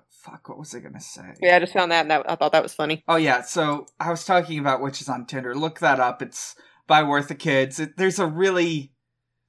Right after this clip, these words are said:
Speaker 1: I don't really need to explain it. It's, you can,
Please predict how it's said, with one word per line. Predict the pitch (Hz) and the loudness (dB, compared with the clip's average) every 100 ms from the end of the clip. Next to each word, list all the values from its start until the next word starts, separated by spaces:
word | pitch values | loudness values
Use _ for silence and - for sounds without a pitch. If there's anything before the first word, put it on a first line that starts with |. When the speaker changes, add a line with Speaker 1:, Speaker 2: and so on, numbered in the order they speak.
| _ | _
Speaker 1:
I | - 196 | 0 2
don't | 185 | 4
really | 156 135 127 | 2 2 0
need | 123 120 | -4 -8
to | 127 | -8
explain | - - 117 110 | -8 -8 -8 -8
it. | 123 | -6
It's, | 131 139 - - _ _ _ | -8 -6 -12 -12 _ _ _
you | 190 | -10
can, | 180 180 147 - | -2 -2 -2 -6